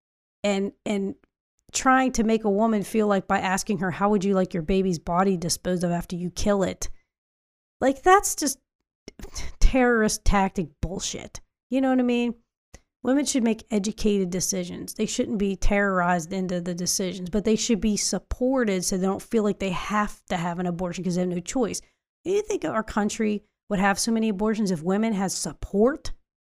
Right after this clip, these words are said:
to have a baby? Hell, people that are married, you know, and have a ha-, th-, th-, they, they feel like they can't even have kids because of the economic situation's so shitty. So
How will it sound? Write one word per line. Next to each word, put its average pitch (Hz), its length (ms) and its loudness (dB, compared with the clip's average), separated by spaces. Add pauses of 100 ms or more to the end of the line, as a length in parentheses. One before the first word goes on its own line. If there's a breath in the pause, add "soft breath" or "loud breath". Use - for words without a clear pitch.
(180)
to 185 80 4
have 180 280 0
a 262 80 4
baby? 294 440 2 (120)
Hell, 285 200 2
people 285 320 4
that 262 120 4
are 233 80 2
married, 247 500 0 (320)
you 226 120 4
know, 214 180 2
and 214 160 -2
have 220 160 2
a 214 60 0
ha-, 196 220 -4
th-, - 120 -6 (240)
th-, - 340 2 (180)
they, 254 140 -2 (180)
they 294 120 2
feel 311 220 -2
like 269 160 2
they 330 100 0
can't 240 240 0
even 180 160 0
have 165 240 -6
kids - 380 -10 (640)
because 214 540 0
of 226 100 2
the 214 140 0 (100)
economic 233 480 2
situation's 180 520 -4
so 185 120 -6
shitty. - 460 -8 (720)
So 220 420 2